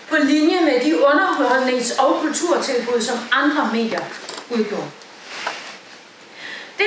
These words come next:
der er nyt det i dag, det er, jamen, internettet er jo ikke bare et underholdnings- og kulturtilbud.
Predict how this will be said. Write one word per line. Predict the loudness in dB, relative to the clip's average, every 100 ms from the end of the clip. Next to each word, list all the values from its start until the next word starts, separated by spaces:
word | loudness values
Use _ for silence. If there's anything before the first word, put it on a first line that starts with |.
| 2
der | 4
er | 4
nyt | 4 4
det | 0 -2 0
i |
dag, | 2 0 0 -2
det | 0
er, | 0 0 -4 -12 -18 -4
jamen, | 0 2 2
internettet | 0 0 0 2 2 2
er |
jo | 4 4
ikke | 4
bare | 2 2
et | 4
underholdnings- | 4 4 2 2 2 -2 -2 -2
og | -2
kulturtilbud. | -2 0 0 0 0 -2 -4